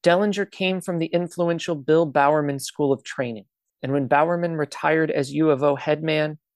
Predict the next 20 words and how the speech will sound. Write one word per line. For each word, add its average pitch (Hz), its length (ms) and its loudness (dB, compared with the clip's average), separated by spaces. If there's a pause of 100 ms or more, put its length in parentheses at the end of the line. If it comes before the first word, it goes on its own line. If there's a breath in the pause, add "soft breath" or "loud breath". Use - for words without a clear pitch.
(180)
Dellinger 139 420 2
succeeded 127 600 -8
him. - 160 -18 (800)
He 151 100 -2
molded 156 340 4
giants 147 600 -2
like 107 160 -8
Steve - 400 -6
Prefontaine, 123 840 -6 (420)
Rudy 151 320 4
Chapa, 120 540 -4 (480)
Joaquin 139 520 2
Cruz, 139 600 0 (280)
and 123 160 -6
Salazar. - 680 -6 (760)
Dellinger, 185 500 2 (180)
like 165 300 0
his 165 180 -4
mentor 147 480 0
Bowerman 117 600 -2